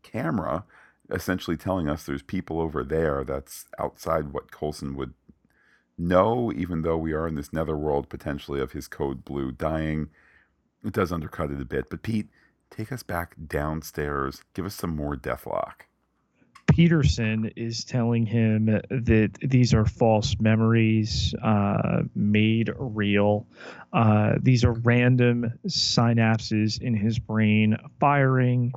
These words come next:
Speaker 2: The truth is, Matt, that Loki ran the scepter through his heart. We see, uh, possible flashes of him being worked upon, where, uh, in addition to Loki being name-checked,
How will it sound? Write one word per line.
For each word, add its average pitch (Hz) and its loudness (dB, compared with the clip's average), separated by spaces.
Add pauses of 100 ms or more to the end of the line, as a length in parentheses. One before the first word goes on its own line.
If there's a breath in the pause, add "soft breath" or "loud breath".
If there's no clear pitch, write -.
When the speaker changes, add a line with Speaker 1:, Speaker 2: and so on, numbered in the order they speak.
(240 loud breath)
Speaker 2:
The 151 4
truth 180 2
is, 107 -4
Matt, 98 -2
that 123 -2
Loki 123 0
ran 107 4
the 98 0
scepter 101 -2
through - -6
his - -8
heart. 117 2 (440 loud breath)
We 113 -2
see, 113 0
uh, - 0 (260)
possible 170 2 (100)
flashes 165 2
of 156 0
him 156 0
being 151 4
worked 147 2
upon, 147 2 (420 loud breath)
where, 113 2
uh, 117 -2
in 143 -2
addition 127 0
to 123 -6
Loki 117 0
being 113 0
name-checked, 107 0